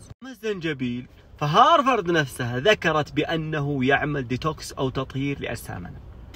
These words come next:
طبعا ذكرته في سياق الكركم والقرفة، وقالت الموضوع: "ابدأ الطعام أو الدايت اللي يكفيك ويمنعك من الالتهابات". ايش الفائدة ان نمتنع من الالتهابات؟ الامراض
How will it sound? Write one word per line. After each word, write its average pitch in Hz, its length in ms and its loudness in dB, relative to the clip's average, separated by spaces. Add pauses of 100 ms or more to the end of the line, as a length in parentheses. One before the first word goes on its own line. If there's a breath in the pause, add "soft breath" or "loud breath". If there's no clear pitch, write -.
(440)
طبعا 107 200 -20
ذكرته 117 560 -14 (100)
في 117 100 -6
سياق 139 420 -8
الكركم 147 880 -8
والقرفة، 110 840 -6 (380 loud breath)
وقالت 120 760 2
الموضوع: 120 580 0 (460 loud breath)
"ابدأ 139 560 4 (520)
الطعام 139 760 4 (100)
أو 120 120 2
الدايت 135 640 0
اللي 127 480 0 (100)
يكفيك 131 680 -2 (120)
ويمنعك 123 580 2
من 117 80 0
الالتهابات". 110 800 -6 (180)
ايش - 80 -10
الفائدة 123 360 -4
ان 117 160 -4
نمتنع 117 360 -6
من 110 80 -6
الالتهابات؟ 127 640 -6
الامراض 151 760 -4